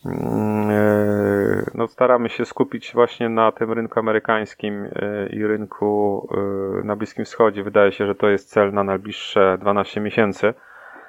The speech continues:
Pracy jest dużo. Co dalej zobaczymy. E, na razie nie planujemy, bo, bo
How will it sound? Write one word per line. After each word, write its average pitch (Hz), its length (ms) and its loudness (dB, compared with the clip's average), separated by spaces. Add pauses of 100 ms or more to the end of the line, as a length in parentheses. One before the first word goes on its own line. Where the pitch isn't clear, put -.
(200)
Pracy 107 300 0
jest 104 160 -2
dużo. 113 500 0 (380)
Co - 140 2
dalej 135 260 4
zobaczymy. 127 520 2
E, 120 260 4 (400)
na 113 140 2
razie 120 240 2
nie 123 120 -2
planujemy, 117 600 0
bo, 110 360 0
bo 107 640 -4